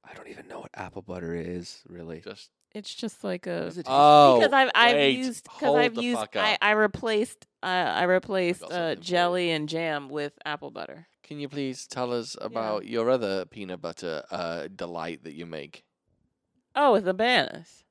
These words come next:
Speaker 3: Is that what you're talking about?
Speaker 2: You wanna tell us how you make it?
Speaker 3: Okay, so, so say, you know, y-, you have bananas. Bananas have a, a short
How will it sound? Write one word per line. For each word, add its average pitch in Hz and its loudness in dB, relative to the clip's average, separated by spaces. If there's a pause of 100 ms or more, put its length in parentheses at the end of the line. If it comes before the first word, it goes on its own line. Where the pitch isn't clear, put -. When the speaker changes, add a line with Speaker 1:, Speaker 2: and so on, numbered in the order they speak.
(720)
Speaker 3:
Is 214 -18
that 254 0
what 233 2
you're 220 -2
talking 143 -6
about? 170 -14 (100)
Speaker 2:
You 117 -8
wanna 117 -2
tell 113 0
us 107 -4
how 117 -2
you 101 -2
make 80 -6
it? - -6
Speaker 3:
Okay, 277 2
so, 240 6
so 254 0
say, 285 0
you 269 -8
know, 196 -2
y-, 185 -6
you 226 -8
have 214 -6
bananas. 156 -6
Bananas 226 -10
have 208 0
a, 180 4
a 175 -2
short 175 -2